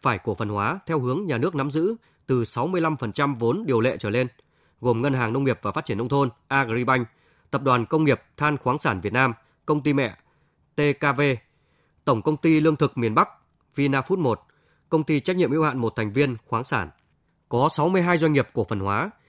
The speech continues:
nhà nước giữ trên năm mươi phần trăm đến dưới sáu mươi lăm phần trăm vốn điều lệ. Nhóm này gồm một số doanh nghiệp lớn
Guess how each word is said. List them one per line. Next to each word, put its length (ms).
nhà 120
nước 240
giữ 160
trên 260
năm 160
mươi 80
phần 160
trăm 240
đến 220
dưới 200
sáu 180
mươi 140
lăm 140
phần 160
trăm 240
vốn 180
điều 120
lệ. 220
Nhóm 200
này 220
gồm 220
một 80
số 220
doanh 120
nghiệp 140
lớn 260